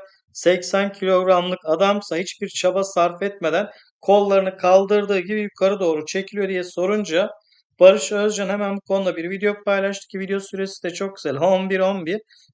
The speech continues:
ve videosunda "Kütle çekim diye bir kuvvet yoktur. Yer çekimi diye bir kuvvet yoktur." dedi. Ya kardeşim madem kütle çekim kuvveti yok, yer çekim kuvveti yok, o zaman bu nasa Ay'a gittiğinde oradaki astronotlar sanki yer çekimsiz ortamdaymış,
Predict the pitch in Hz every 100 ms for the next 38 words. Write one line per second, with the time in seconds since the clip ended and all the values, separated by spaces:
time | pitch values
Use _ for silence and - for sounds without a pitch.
0 | - 156 202 202 175 196 190 208 208 185
1 | 185 175 208 - _ _ _ _ - 208
2 | 214 214 190 196 196 202 196 214 202 196
3 | 202 - - 185 165 135 123 - 165 196
4 | 214 - - 208 208 208 - _ - 170
5 | 196 196 208 202 196 190 185 196 _ 185
6 | 190 202 208 190 190 208 208 - 131 120
7 | 107 101 _ _ _ _ _ 143 156 -
8 | 180 214 208 202 185 175 185 208 196 -
9 | - 196 202 208 208 196 190 196 202 196
10 | 196 180 190 190 190 208 - 160 185 180
11 | 196 202 196 - _ _ _ - 170 175
12 | 196 202 196 202 196 196 - 196 165 170
13 | 196 185 190 _ - 196 196 190 190 190
14 | 180 180 - 196 196 196 - 196 196 196
15 | 196 196 190 190 190 190 196 190 202 180
16 | 185 180 185 185 190 190 190 -